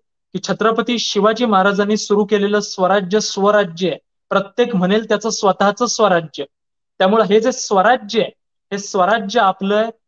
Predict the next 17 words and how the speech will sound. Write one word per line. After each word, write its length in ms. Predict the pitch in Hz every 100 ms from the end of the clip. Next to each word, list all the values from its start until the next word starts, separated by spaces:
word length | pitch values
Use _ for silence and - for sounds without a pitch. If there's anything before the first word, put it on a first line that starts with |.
| -
आणि 120 | 175
या 80 | 208
स्वराज्यासाठी 760 | - 185 202 208 220 214 233 226 _
त्या 120 | 196
काळात 360 | 196 214 220 220
मरणारे 540 | 170 175 180 202 220
आणि 180 | 220 226
मारणारे 680 | 214 175 175 180 190 220 226
होते. 420 | 170 - 147 170 _ _ _ _ _
आज 280 | - 185 220
problem 500 | 226 220 208 220 220
हा 120 | 190
झालाय, 320 | 208 208 214 214
माधुरीताई, 720 | 185 170 196 202 196 208 220 _ _ _ 165
मरणारे 560 | 165 185 190 226 254
कमी 380 | 254 226 214 180
आहेत 160 | 180